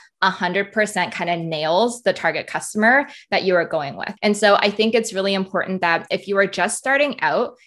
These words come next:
if you know that you're wanting to, you know, continue to grow your business in the long run, to start getting testimonials or feedback from your customers, even when you're just launching your business, and having either, you know, an Airtable spreadsheet, whatever that is,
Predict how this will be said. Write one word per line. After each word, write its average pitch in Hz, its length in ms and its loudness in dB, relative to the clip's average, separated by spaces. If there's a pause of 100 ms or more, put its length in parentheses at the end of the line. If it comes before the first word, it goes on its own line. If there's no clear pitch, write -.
(120)
if 208 180 -4
you 233 140 4
know 190 260 6
that 202 200 2
you're 185 160 2
wanting 170 380 0
to, 170 500 -2
you 185 80 -4
know, 160 260 -4
continue 185 400 -2
to 185 80 2
grow 165 200 2
your 170 140 2
business 165 380 -6
in 175 120 -2
the 165 80 4
long 147 280 0
run, 269 180 4
to 262 140 -2
start - 560 4 (240)
getting 190 600 0
testimonials 254 920 2
or 180 80 0
feedback 185 480 -2
from 185 120 -2
your 170 80 -2
customers, 247 560 0 (400)
even 247 420 4
when 202 220 0
you're 190 100 2
just 180 220 -4
launching 170 360 -6
your 170 100 -2
business, 226 500 0 (300)
and 202 80 0
having 202 440 2
either, 185 280 2
you 180 140 -4
know, 165 120 -2
an 165 100 -4
Airtable 220 580 0
spreadsheet, 226 520 -2
whatever 185 400 2
that 175 240 0
is, 196 300 -4